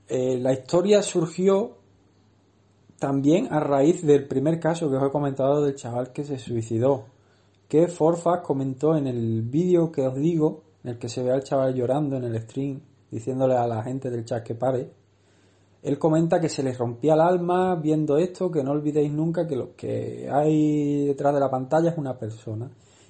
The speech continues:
Y a raíz de ese tweet eh, llegó una persona que había trabajado para Forfas en el pasado como editor de vídeo y le dijo que, que, que qué cojonazos tenía para poner eso. Y a raíz de eso puso un hilo explicando su historia. La verdad es que el hilo es muy fuerte.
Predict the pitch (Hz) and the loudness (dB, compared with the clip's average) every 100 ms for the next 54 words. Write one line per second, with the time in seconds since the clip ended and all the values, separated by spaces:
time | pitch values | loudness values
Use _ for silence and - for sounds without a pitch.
0 | - 123 127 143 185 196 196 170 175 180 | -4 0 2 4 4 2 0 0 2 2
1 | 180 - _ _ _ _ _ _ _ - | 0 -10 _ _ _ _ _ _ _ 4
2 | 143 139 135 135 135 131 131 131 131 127 | 8 10 8 6 4 2 -4 -12 0 4
3 | 135 175 175 170 160 143 - 170 165 165 | 6 4 4 2 0 -2 0 2 2 -2
4 | 131 139 143 143 139 151 143 123 131 - | 0 2 4 2 4 0 2 0 0 0
5 | 151 147 143 143 139 135 127 160 151 131 | 0 0 -2 -2 -4 -4 -4 -2 -2 -2
6 | 113 113 110 135 147 143 151 151 143 151 | -2 -2 0 -2 0 0 0 0 -2 -4
7 | - _ _ _ _ _ - 131 127 139 | -12 _ _ _ _ _ -4 -2 0 0
8 | 160 147 110 - 143 127 - 127 117 - | 0 0 -4 -4 -2 -2 -4 -6 -6 0
9 | 143 - - 160 151 156 156 - 135 156 | 2 2 2 2 2 0 -4 -2 -2 0
10 | 151 135 120 117 117 107 - 120 101 107 | 0 0 2 -2 -2 -4 -4 -6 -4 -2
11 | 127 131 135 139 131 - 147 165 185 214 | 0 0 0 -2 -6 -4 0 2 2 2
12 | - - - - 131 - 135 127 151 170 | -4 -20 -20 -10 -8 -4 0 2 2 0
13 | - 143 - - 113 117 139 - 123 120 | -2 -8 -10 -2 0 0 -2 -4 -2 2
14 | 135 139 151 147 147 139 139 143 143 135 | 2 0 -2 0 4 4 4 0 -2 -4
15 | - 131 131 - - | 0 0 0 -8 -10